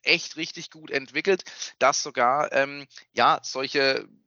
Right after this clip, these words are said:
dass wir uns sogar mit Themen wie Fridays for Future oder Ähnlichem beschäftigen, da auch in den Dialog treten.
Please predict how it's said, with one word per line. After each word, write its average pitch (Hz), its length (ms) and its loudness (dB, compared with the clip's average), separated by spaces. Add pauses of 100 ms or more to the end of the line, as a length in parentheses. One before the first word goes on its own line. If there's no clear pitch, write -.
(200)
dass 127 140 0
wir 156 60 -4
uns 139 120 -10
sogar 123 200 4
mit 147 140 -6
Themen 147 300 -4
wie 135 80 -6
Fridays 135 400 0
for 139 160 -12
Future - 360 -6
oder 131 160 4
Ähnlichem 131 380 0
beschäftigen, 139 600 -4
da 135 240 4
auch 196 240 -4
in 139 160 -8
den 131 180 -6
Dialog 127 540 -4
treten. 131 360 0